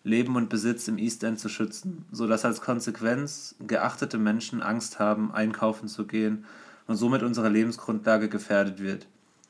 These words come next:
Wir, wir appellieren an Ihren Sinn für Gerechtigkeit und bitten darum, dass die Polizei in dem Bezirk umfassend vergrößert wird, damit das Gefühl der Unsicherheit beseitigt wird,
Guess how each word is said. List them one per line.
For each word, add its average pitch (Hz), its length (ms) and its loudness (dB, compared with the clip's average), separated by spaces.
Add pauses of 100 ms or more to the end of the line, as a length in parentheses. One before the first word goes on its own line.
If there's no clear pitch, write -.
(300)
Wir, 120 220 4 (280)
wir 131 200 4
appellieren 135 480 2
an 123 120 0
Ihren 120 220 2
Sinn 127 180 2
für 127 160 0
Gerechtigkeit 120 760 2
und 110 120 -4
bitten 120 240 -4
darum, 117 340 0 (380)
dass 113 180 0
die - 100 -2
Polizei 113 500 2
in 123 100 2
dem 113 160 2
Bezirk 113 400 -2 (100)
umfassend 123 540 -2
vergrößert 104 580 -2
wird, 101 240 -2 (340)
damit 117 200 0
das 107 140 0
Gefühl - 380 0
der 117 120 4
Unsicherheit 120 760 -2
beseitigt 110 640 2
wird, 123 320 -2